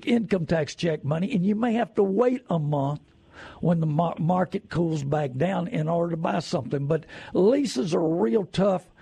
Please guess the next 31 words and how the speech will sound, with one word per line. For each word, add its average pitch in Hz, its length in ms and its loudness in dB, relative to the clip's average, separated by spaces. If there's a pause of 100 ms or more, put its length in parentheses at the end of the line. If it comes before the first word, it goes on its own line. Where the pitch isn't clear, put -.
(140)
because 160 280 0
you 170 80 2
have 151 140 -2
to 170 80 0
have 131 180 -4
good 202 240 4
credit, 220 480 0 (520)
and, 254 560 2 (200)
you 202 120 4
know, 196 240 2 (480)
it's - 180 0
gonna 202 220 2
be 196 160 2
a 180 60 0
situation 196 640 0
where 196 140 0
they're 208 120 0
gonna 208 180 0
make 202 200 0
more 196 220 2
money 208 340 0
on 220 220 0
you. - 60 -4
In 185 200 -2
the 170 100 0
long 202 520 2
run, 202 340 0 (100)
no. 151 340 -4 (260)
The 151 160 -2
l-, 156 220 -2 (300)
leases, 196 440 2